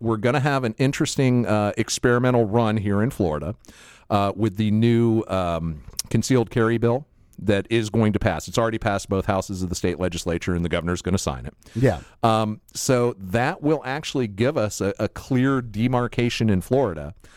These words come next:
Speaker 1: like, uh, what ends up happening with mass shootings, with crime rate, with things like that, after it becomes legal in Florida for everyone to concealed carry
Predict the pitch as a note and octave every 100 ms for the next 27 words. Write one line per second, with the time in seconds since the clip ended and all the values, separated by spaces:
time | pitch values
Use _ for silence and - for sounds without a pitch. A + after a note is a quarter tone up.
0 | - _ - G2 G2 F#2 - G2+ F#2 F#2
1 | F2+ G#2+ G#2 C3 - - - _ _ B2+
2 | C3 B2 - - D#3 F#3 G#2+ E2+ F2+ G#2
3 | G#2 F#2 - - - _ - G2 G#2+ A2
4 | - - C3+ G2 D#2 D#2 - F#2 E2+ -
5 | C3 B2 A#2+ G#2 E2+ D2 C#2+ F2+ F2+ -
6 | A#2+ G#2 G2 F#2 - D3 F#2 - _ -
7 | _ _ - C3 D3 - A#2 A2 A2 -
8 | _ G#2+ G#2+ G#2 A#2 G#2+ G2 - A2+ C3
9 | D3 C3+ A2+ G2+ C#3+ C#3+ G#2 G2+ - A#2
10 | B2+ B2+ C#3+ C3+ A2 G#2+ - A#2 A2+ -
11 | G2 F#2 - A2+ G#2+ A#1